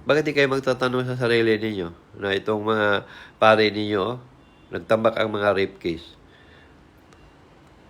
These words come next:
Siguro pag pamilya ninyo ang nirape ng pare, doon na siguro kayo bu-, ah, mag-back out o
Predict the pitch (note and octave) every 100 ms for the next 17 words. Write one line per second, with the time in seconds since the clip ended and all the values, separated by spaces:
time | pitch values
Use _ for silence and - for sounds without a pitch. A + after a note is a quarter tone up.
0 | - - D3 E3+ E3 D3+ C3 B2 C3+ C#3+
1 | C3+ C3+ B2+ B2 A#2 A#2 A#2 A#2 A2+ A2+
2 | G#2 A2+ C#3 B2 A#2 A2+ B2 A2+ A2 G#2+
3 | A2+ A2+ G#2+ G2+ G2 F#2+ F#2+ G2 - -
4 | - - - - - G2 F#2+ F#2+ F#2+ F2+
5 | D#2+ - G2 F#2 F#2+ F2 G2 G2 D#2+ F2+
6 | F2 E2+